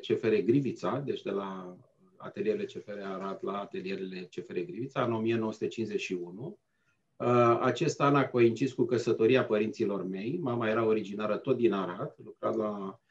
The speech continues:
Regionala de Căi Ferate și ulterior a lucrat la Ministerul Transportului ca funcționar.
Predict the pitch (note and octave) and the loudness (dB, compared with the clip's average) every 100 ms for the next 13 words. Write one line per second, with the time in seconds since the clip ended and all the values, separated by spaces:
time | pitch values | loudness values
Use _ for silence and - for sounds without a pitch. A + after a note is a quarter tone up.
0 | _ _ - G#2+ A#2 B2 A#2+ G#2+ G#2 - | _ _ 4 6 8 8 6 4 2 4
1 | G#2+ - F#2+ G#2 C3 C#3+ - - G#2+ G#2 | 4 4 0 0 0 0 0 0 2 4
2 | G#2 G2 F#2+ G#2+ G2+ G2 F#2+ F2 A2 G2 | 2 0 -4 -4 -4 -4 -6 -6 -4 -4
3 | F2+ F#2 - - - D3+ - G#2 - F2+ | -4 -14 -10 -10 -6 -6 -4 -4 -4 -8
4 | F2 F2+ F2+ G#2+ D3 | -6 -6 -6 -8 -12